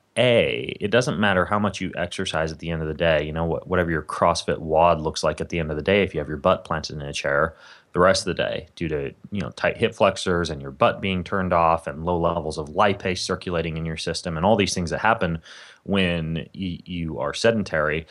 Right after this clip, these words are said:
But B, you also, when you're just, like, sitting and staying sedentary for long periods of time, create areas of, uh, resistance to blood flow, specifically what you could think of as almost like kinks in blood vessels, where when turbulent flow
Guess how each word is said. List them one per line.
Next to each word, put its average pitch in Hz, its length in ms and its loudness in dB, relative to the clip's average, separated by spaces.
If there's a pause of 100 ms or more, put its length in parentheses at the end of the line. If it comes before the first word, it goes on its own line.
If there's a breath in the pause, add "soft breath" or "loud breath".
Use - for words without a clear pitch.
(280 loud breath)
But 95 260 2
B, 113 420 4
you 143 220 0
also, 95 460 6
when 82 100 0
you're 82 140 -2
just, 85 200 -4
like, 82 140 2
sitting 90 460 2
and 82 120 0
staying 80 340 -2
sedentary 87 540 0
for 85 140 0
long 80 260 0
periods 78 300 2
of 78 80 -2
time, 80 380 0
create 95 320 4
areas 82 720 6 (120)
of, 82 460 6 (120)
uh, 71 360 2 (440 loud breath)
resistance 98 720 4
to 107 100 2
blood 90 340 6
flow, - 280 2
specifically 95 760 2
what 82 200 2
you 85 100 -4
could - 160 -8
think 85 180 -2
of 82 100 0
as 82 120 0
almost 82 320 2
like 78 240 0
kinks - 420 0
in 85 240 0
blood 82 300 4
vessels, 82 520 0
where 85 420 6
when 87 180 0
turbulent 87 500 2
flow 104 640 6